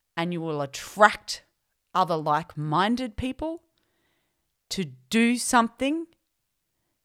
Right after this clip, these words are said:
to achieve something. And do something to achieve something does sound a little bit vague, but that's because of the broadness of what this can cover.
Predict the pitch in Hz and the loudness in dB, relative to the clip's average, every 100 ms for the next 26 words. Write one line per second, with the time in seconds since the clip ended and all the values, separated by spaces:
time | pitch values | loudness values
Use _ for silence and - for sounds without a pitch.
0 | _ - 196 170 - - - 170 151 - | _ -8 -4 -4 -4 -4 0 -2 -2 -4
1 | 143 - 135 131 135 _ _ _ _ _ | -6 -6 -12 -12 -16 _ _ _ _ _
2 | _ - 165 165 156 - _ _ _ _ | _ -6 -2 -2 -4 -8 _ _ _ _
3 | _ _ _ - 147 - 202 180 180 165 | _ _ _ -18 -16 -2 0 2 0 -2
4 | - 147 - 156 143 143 - 185 151 - | -6 -6 -6 -4 -4 -6 4 6 6 6
5 | 156 139 143 170 160 151 151 135 165 139 | 4 2 0 -2 -2 -4 -6 4 4 4
6 | 135 156 160 - - 180 - - 165 - | -2 -6 -10 -6 0 0 0 -10 -10 -6
7 | 160 143 123 135 127 147 147 165 165 135 | -6 -6 -12 -14 -12 -6 0 0 0 -10
8 | - - - - - 135 139 - 143 - | -12 -16 -18 -14 -12 -8 -8 -8 -12 -12
9 | - 127 131 - 139 123 - | -14 -14 -14 -8 -8 -8 -14